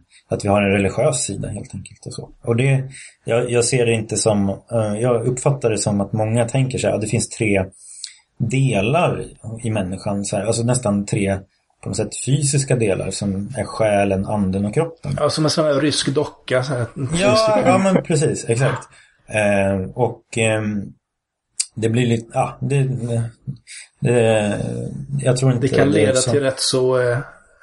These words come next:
Speaker 2: förödande konsekvenser om man går vidare i de tankarna
Speaker 1: Ja.
Speaker 2: kanske.
Speaker 1: Ja, men precis, det blir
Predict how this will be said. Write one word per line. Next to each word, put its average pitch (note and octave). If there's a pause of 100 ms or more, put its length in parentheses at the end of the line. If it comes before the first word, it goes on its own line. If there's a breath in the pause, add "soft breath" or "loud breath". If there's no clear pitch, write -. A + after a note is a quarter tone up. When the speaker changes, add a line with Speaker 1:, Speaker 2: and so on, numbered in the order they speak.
(200)
Speaker 2:
förödande B2
konsekvenser -
om C3+
man C3+
går C3+
vidare A#2+
i C3+ (460 loud breath)
de C#3
tankarna C#3
Speaker 1:
Ja. C#3+
Speaker 2:
kanske. C3 (100)
Speaker 1:
Ja, A#2+
men B2
precis, -
det A2
blir G#2+